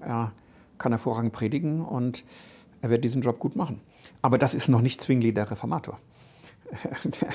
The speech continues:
Spätestens ab der Jahreswende fünfter zweiundzwanzig dreiundzwanzig ist Zwingli dann tatsächlich der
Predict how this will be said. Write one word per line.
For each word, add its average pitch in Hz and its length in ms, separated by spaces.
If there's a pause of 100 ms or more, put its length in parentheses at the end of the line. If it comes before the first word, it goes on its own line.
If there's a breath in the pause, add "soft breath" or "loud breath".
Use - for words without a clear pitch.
(360 loud breath)
Spätestens 135 540
ab - 100
der 131 100
Jahreswende 117 440
fünfter 123 320
zweiundzwanzig 123 480
dreiundzwanzig 120 720
ist - 160
Zwingli 123 280
dann 117 160
tatsächlich 131 480
der 90 240